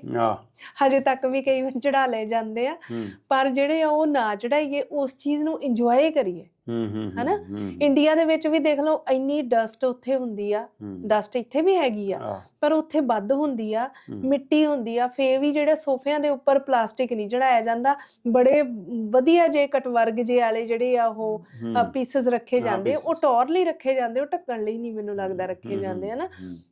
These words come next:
Speaker 2: ਸੋ ਥੋੜ੍ਹਾ ਜਿਹਾ ਘਰਾਂ ਦੇ ਉੱਪਰ ਜਿਹੜਾ ਵਰਕ ਕਰਨਾ ਚਾਹੀਦਾ।
Speaker 1: ਹੂੰ।
Speaker 2: ਇੱਕ ਹੋਰ ਚੀਜ਼ ਹੁੰਦੀ ਆ ਕਿ ਜਦੋਂ ਅਸੀਂ ਦੇਖੋ, ਜਿਹੜਾ ਸਾਰੀ ਉਮਰ, ਜਿਵੇਂ ਤੁਸੀਂ ਕਿਹਾ ਸੀਗਾ ਵੀ ਇੱਕ
Speaker 1: ਹੂੰ।
Speaker 2: ਘਰ ਬਣਾਉਣ ਦੇ ਵਿੱਚ ਕੱਢ ਦਿੰਦੇ ਆ,
Speaker 1: ਹੂੰ।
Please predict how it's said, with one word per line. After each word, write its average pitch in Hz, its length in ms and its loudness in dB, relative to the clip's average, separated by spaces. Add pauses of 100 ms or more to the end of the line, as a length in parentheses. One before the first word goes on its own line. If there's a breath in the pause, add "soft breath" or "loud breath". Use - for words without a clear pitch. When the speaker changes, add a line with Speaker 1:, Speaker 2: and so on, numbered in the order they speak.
(760)
Speaker 2:
ਸੋ 302 160 -2
ਥੋੜ੍ਹਾ 294 340 2
ਜਿਹਾ 311 160 2
ਘਰਾਂ 311 320 0
ਦੇ 208 120 2
ਉੱਪਰ 208 260 0
ਜਿਹੜਾ 220 240 0
ਵਰਕ 196 320 -4
ਕਰਨਾ 233 360 -4
ਚਾਹੀਦਾ। 262 360 0
Speaker 1:
ਹੂੰ। 196 380 -12
Speaker 2:
ਇੱਕ 320 180 0
ਹੋਰ 294 300 4
ਚੀਜ਼ 294 280 0
ਹੁੰਦੀ 262 240 -2
ਆ 269 60 2
ਕਿ 302 120 -2
ਜਦੋਂ 247 400 0
ਅਸੀਂ 262 220 -4
ਦੇਖੋ, 240 260 0
ਜਿਹੜਾ 277 200 2
ਸਾਰੀ 226 400 -2
ਉਮਰ, 214 220 -4
ਜਿਵੇਂ 214 240 -4
ਤੁਸੀਂ 208 280 -8
ਕਿਹਾ 202 220 2
ਸੀਗਾ 220 280 -2
ਵੀ 240 120 0
ਇੱਕ 226 140 -4
Speaker 1:
ਹੂੰ। 214 60 -4
Speaker 2:
ਘਰ 269 220 4
ਬਣਾਉਣ 196 360 -2
ਦੇ 196 100 2
ਵਿੱਚ 202 220 0
ਕੱਢ 180 200 -2
ਦਿੰਦੇ 233 320 -2
ਆ, 233 40 -4
Speaker 1:
ਹੂੰ। - 240 -16